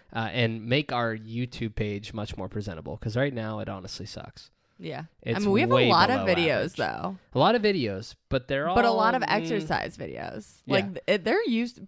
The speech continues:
Speaker 2: we don't talk about it enough.
Speaker 1: No, but we're gonna refilm all those, so get ready.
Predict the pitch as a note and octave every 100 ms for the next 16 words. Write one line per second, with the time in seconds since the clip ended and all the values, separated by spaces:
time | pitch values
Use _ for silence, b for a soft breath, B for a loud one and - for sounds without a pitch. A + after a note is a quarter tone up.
0 | - A3 F#4 A4 C4 D3 D#3 F3 G3+ C#3+
1 | - C#2 D#2+ B1+ C#2 - - - B2+ A2+
2 | - - - C3 C3+ D3 F3+ B2+ C3 -
3 | C#3 A#2 F#2+ G2 F#2 - A2+ A2 A2 A2
4 | F2